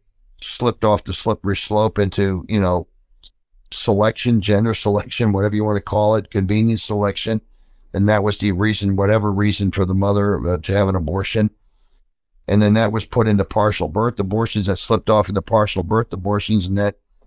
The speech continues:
that transgressed further into you know, uh, selective abortions, late-term abortions, and then even farther off the deep end to where the governor of Virginia made a comment about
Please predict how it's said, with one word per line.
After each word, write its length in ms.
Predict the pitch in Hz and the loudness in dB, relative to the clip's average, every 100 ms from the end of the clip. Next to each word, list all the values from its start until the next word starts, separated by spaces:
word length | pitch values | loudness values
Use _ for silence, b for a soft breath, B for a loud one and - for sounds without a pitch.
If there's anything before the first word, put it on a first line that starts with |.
| _ _ _ _ - | _ _ _ _ -6
that 140 | 101 | -4
transgressed 720 | - 113 110 - 110 110 - | -2 -2 -2 -2 -2 -2 -2
further 400 | 113 113 110 110 | -2 0 0 0
into 320 | 101 101 90 - _ _ _ _ _ | 0 0 0 -4 _ _ _ _ _
you 100 | 113 | 0
know, 280 | 113 104 101 | 2 2 0
uh, 340 | 98 98 92 87 _ | 0 2 0 -2 _
selective 560 | - 117 110 117 117 104 | -6 0 2 2 0 0
abortions, 580 | 95 101 113 - 92 | -2 0 -2 -2 -4
late-term 500 | 92 104 113 - 113 | 0 0 0 -2 0
abortions, 640 | 107 95 101 101 - 107 98 | 0 -2 -2 -2 0 0 0
and 140 | 98 | 0
then 160 | 95 90 _ _ _ _ _ _ | 0 -2 _ _ _ _ _ _
even 220 | 113 104 | -2 -2
farther 440 | 90 117 117 107 110 | 0 0 2 2 2
off 200 | 110 - | 2 0
the 80 | |
deep 320 | 90 110 117 107 | -2 -2 0 0
end 180 | 104 | 0
to 80 | 101 | 0
where 180 | 95 104 | 0 0
the 80 | 98 | 0
governor 380 | 107 110 104 98 | 0 0 0 -2
of 60 | |
Virginia 440 | 95 90 113 113 107 | -4 -4 0 0 2
made 180 | 101 | 0
a 60 | 95 | -2
comment 400 | - 101 110 104 | -2 0 2 2
about 360 | 98 98 95 | 2 2 0